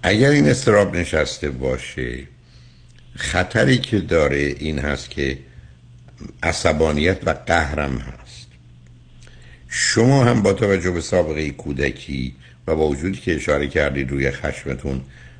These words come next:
و اداره کردنش کار کردید که بسیار خوب و مناسبه، ولی وقتی که تکرار بشه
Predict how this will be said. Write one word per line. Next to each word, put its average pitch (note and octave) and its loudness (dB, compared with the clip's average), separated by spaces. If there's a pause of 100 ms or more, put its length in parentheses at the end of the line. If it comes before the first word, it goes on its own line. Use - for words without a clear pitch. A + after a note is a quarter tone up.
(100)
و - -8
اداره C#2 2
کردنش C2+ 0
کار C#2+ -2
کردید A#1+ -4
که - -8
بسیار B1+ -2
خوب C2+ -2
و C2 0
مناسبه، C#2 0 (600)
ولی D#2+ 2
وقتی A#2 0
که A2+ 0
تکرار F2 2
بشه C2 -4